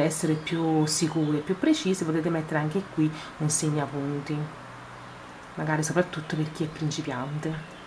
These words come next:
Magari vi mettete un segnapunti qua in modo tale da non potervi sbagliare. Abbiamo nascosto anche, eh, un po' la codina e la andiamo a tagliare.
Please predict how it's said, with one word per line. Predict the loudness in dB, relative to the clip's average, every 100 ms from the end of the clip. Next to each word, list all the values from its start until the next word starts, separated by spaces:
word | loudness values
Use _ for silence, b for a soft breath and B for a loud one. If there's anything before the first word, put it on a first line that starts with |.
| -16 -16 -16 -6
Magari | -4 -2
vi | 0
mettete | -2 -2 -2 0 -2
un | -2 -2
segnapunti | 0 2 2 2 0 -2 -8 0
qua | 2 4 4 2
in | 2
modo | 2 2
tale | 4 4 4 2
da | 0 2
non | 2 2 2 2
potervi | 0 0 -2 -4
sbagliare. | -6 -4 -4 -2 -4 -4 -4
Abbiamo | -4 0 0
nascosto | -2 -4 -4 -4 -2
anche, | -4 -4 -6 -8 B B B -6
eh, | -2 -2
un | -2
po' | -2
la | -2
codina | 2 4 6 6 6 6
e | 4
la | 4
andiamo | 2 0
a | -2
tagliare. | -4 -6 -2 -2 -2 -2 -6